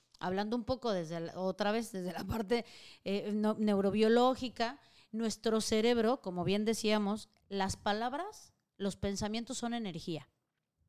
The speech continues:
Entonces, cuando yo me atrevo, porque se requiere ser valiente para decir gracias, activo en mi cerebro un montón de áreas que ni, ni enterados estamos, el hipotálamo, que es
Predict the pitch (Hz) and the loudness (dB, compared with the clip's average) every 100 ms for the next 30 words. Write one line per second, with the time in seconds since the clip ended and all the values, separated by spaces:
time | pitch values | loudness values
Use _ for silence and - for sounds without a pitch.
0 | _ _ _ _ - - 214 226 - 226 | _ _ _ _ -20 -4 -2 0 0 0
1 | 233 233 311 - - 226 190 - 226 233 | 2 2 0 -2 -4 0 0 0 0 0
2 | 285 214 226 139 170 175 160 175 175 220 | -2 -4 -6 -6 -8 -8 -4 -2 0 0
3 | 233 233 220 185 165 180 233 240 185 170 | 0 2 2 2 0 2 2 2 0 0
4 | 165 165 160 208 180 196 240 - 202 214 | -2 -2 -2 -2 0 0 0 -2 -2 -2
5 | 277 - - _ _ _ _ _ - - | -8 -20 -20 _ _ _ _ _ -20 -20
6 | _ 220 214 - 285 277 311 294 254 - | _ -2 -2 0 0 2 2 2 0 0
7 | 208 208 220 240 226 202 214 214 220 190 | -2 0 -2 -4 -6 -4 -2 0 2 4
8 | 180 202 302 330 - - 175 180 185 180 | 4 2 0 -4 -18 -6 -2 -2 -2 -2
9 | 170 170 170 175 165 185 196 233 - 170 | -2 -4 -4 -4 -2 0 2 2 -2 -6
10 | - 185 247 254 190 170 - 165 190 190 | -4 -4 -4 -8 -6 -6 -4 -4 0 0
11 | 220 226 247 269 _ - - _ - 202 | 0 -6 -8 -12 _ -20 -20 _ -4 -2
12 | 185 | -2